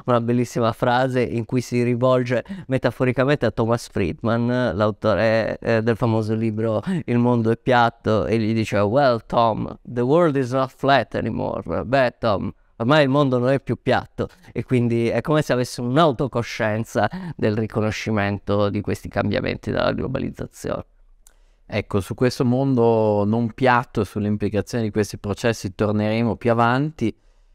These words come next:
Speaker 2: Eh, abbiamo parlato in un qualche modo di questo concetto della materialità della tecnologia, che è uno, diciamo, dei concetti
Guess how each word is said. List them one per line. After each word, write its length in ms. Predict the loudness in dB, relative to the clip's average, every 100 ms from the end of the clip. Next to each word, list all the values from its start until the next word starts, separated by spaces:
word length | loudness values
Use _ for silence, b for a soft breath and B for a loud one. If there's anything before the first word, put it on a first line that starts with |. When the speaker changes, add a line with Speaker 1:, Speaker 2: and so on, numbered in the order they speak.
| _
Speaker 2:
Eh, 300 | -4 -2 0
abbiamo 380 | 0 2 2 2
parlato 500 | 0 2 2 0 0
in 80 | 0
un 100 | 0
qualche 280 | -2 0
modo 240 | 0 0 0
di 120 | -2
questo 360 | 0 -2 -2 -2
concetto 580 | -2 -2 0 0 0
della 220 | 0 0 2
materialità 840 | 0 0 0 2 0 0 2 2
della 220 | 2 -2
tecnologia, 840 | -4 -4 -2 -2 -4 -6 -8 -8 -4
che 160 | 0
è 40 | 2
uno, 720 | 2 2 2 2 0 -4 -10
diciamo, 720 | -12 -6 -2 0 0 -2 -4 -10
dei 260 | -6 -4
concetti 640 | -2 -4 0 -2 0 -6